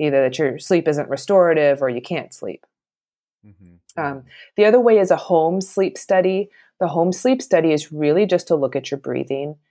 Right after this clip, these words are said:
Speaker 1: It's not as comprehensive as the full study, but,
Speaker 2: Mm-hmm.
Speaker 1: you know, it's more comfortable. You get to do it at home. There's less equipment. It's just not always as accurate.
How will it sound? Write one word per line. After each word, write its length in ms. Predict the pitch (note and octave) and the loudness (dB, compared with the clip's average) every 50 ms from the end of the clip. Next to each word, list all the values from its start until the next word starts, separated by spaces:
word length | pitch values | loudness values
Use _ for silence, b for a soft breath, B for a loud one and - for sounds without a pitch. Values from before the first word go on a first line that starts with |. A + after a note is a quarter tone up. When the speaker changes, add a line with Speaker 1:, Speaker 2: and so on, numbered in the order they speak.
| _ _ _ | _ _ _
Speaker 1:
It's 220 | - D#3 D#3 - D3+ | -4 -4 -4 -4 -4
not 240 | C#3+ C3+ C3+ C#3 | 0 2 2 2
as 100 | D#3 E3 | 2 0
comprehensive 840 | - - F3 D#3+ E3 - F3 D#3+ D3 D3 C#3+ C#3+ - - F3+ F#3 F#3 F#3 | -2 -4 -6 -6 -4 -4 -6 -4 -4 -6 -6 -6 0 2 4 4 4 4
as 220 | F3 F3 F3 - | 0 0 0 0
the 100 | - E3+ | -2 -2
full 240 | - - E3 E3 F3 | -2 0 0 0 0
study, 520 | - - - D3+ D3+ D#3+ F#3+ A#3 B3+ - _ _ _ _ _ _ - | -2 -2 -2 -2 0 0 -2 -4 -8 -10 _ _ _ _ _ _ 0
but, 320 | F4+ B3+ G#3+ G#3 G#3+ G#3+ | 0 2 2 2 2 0
Speaker 2:
Mm-hmm. 80 | - A#3+ | 0 0
Speaker 1:
you 80 | B3 G3+ | 2 4
know, 140 | E3+ D#3 E3 | 4 4 4
it's 140 | E3+ E3+ - | 4 2 0
more 120 | G#3+ G#3+ | -2 -2
comfortable. 540 | G#3+ - D#3+ D3 F3+ F3+ - D3 C3+ B2 B2 | -2 -4 -4 -4 -4 -6 -6 -8 -6 -4 -4
You 80 | C#3 C#3+ | -2 -2
get 160 | C#3+ E3+ E3 | -2 -2 -4
to 80 | - D3 | -4 -4
do 140 | D3+ D3+ | 0 2
it 80 | D3+ D3 | 2 2
at 80 | C3+ - | 2 0
home. 440 | - - D3 C#3+ D3 D#3+ E3 F3 D#3+ | -2 -4 -2 -2 -2 -2 -2 -2 0
There's 220 | C#3 C3 C3 - | -2 -2 0 -2
less 200 | C3+ C3 - - | -2 -2 -2 -4
equipment. 800 | D#3+ - - - A2 - - - B2 - D#3 G3 A3 - - - _ _ _ _ _ _ _ _ | -8 -8 -6 -4 -6 -4 -6 -8 -10 -8 -8 -10 -10 -12 -18 -20 _ _ _ _ _ _ _ _
It's 120 | - D3+ - | -8 -2 0
just 200 | F3+ E3 - - | -2 0 0 -2
not 240 | E3 D3+ C#3+ C#3+ D3 | 0 2 2 4 4
always 340 | C#3+ D3 D3 C#3+ D3 C#3+ C#3+ | 4 4 4 2 2 2 0
as 140 | C3 C3 - | -2 -2 -4
accurate. 680 | - B2+ B2 - - - D#3+ G3 A#3 - - - - | -6 -8 -8 -6 -4 -2 -2 -2 -2 -4 -6 -14 -20